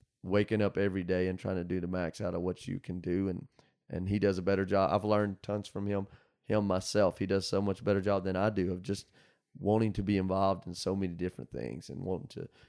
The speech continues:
to be out on campus and talk to everybody and, and those, those type of things. And not only, but he also wants to be the best basketball player he can be. So he doesn't, he doesn't let all his extra, um, stuff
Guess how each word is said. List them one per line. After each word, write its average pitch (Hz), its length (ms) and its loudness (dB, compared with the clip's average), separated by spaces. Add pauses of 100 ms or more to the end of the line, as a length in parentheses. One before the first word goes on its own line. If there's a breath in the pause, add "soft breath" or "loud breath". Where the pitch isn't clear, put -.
(180 soft breath)
to 92 80 -10
be 95 220 -2
out 95 280 2 (340)
on 98 200 2
campus - 540 -2
and - 280 -12
talk - 260 0
to 87 120 -2
everybody 85 580 -2
and, - 240 -8
and 90 200 -4
those, 92 360 -2
those 95 280 0
type - 260 -4
of 90 80 -10
things. 92 300 -4
And 95 200 -8 (300 soft breath)
not 101 120 2
only, 107 200 4
but 104 160 2
he 107 80 6
also 117 260 6
wants 117 280 4
to 113 80 -4
be 120 100 2
the 110 80 2
best 117 240 2
basketball 107 380 4
player 92 200 0
he 82 80 -4
can 92 120 -6
be. 104 160 -6
So 110 140 -6
he 101 120 2
doesn't, 104 380 2 (560 soft breath)
he 113 100 -2
doesn't 110 560 4 (400)
let 98 220 2
all 107 200 6
his 101 160 2
extra, 101 580 -2 (160)
um, - 760 -6 (180)
stuff - 560 2